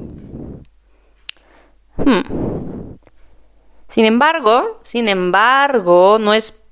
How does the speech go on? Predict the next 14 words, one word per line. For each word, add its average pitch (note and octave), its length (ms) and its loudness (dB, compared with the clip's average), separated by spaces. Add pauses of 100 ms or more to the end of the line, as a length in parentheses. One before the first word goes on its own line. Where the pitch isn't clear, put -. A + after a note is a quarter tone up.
(300)
hasta G3 360 -2
el F#3 100 -2
siglo G#3 340 2
diecinueve F#3 540 2
que G#3 120 -2
se F#3+ 120 -2
identifica F3 680 -2
y A3 100 -4
se G#3+ 100 0
atribuye G3 420 0
su G3 120 -4
procedencia F3 600 0
a - 80 -8
México, E3 480 -10